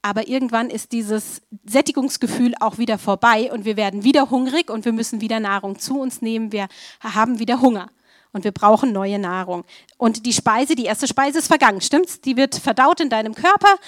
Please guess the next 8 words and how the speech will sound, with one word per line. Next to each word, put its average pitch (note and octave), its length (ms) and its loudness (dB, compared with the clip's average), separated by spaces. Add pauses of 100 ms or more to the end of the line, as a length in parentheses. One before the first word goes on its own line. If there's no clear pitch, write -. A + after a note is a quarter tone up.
(180)
diese B3+ 160 -2
Speise A3+ 400 -2
ist - 140 -10
vergangen, C4+ 600 0 (420)
das G#3 140 -8
Sättigungsgefühl A#3 840 -2
irgendwann G3+ 480 -4
auch. F3+ 300 -10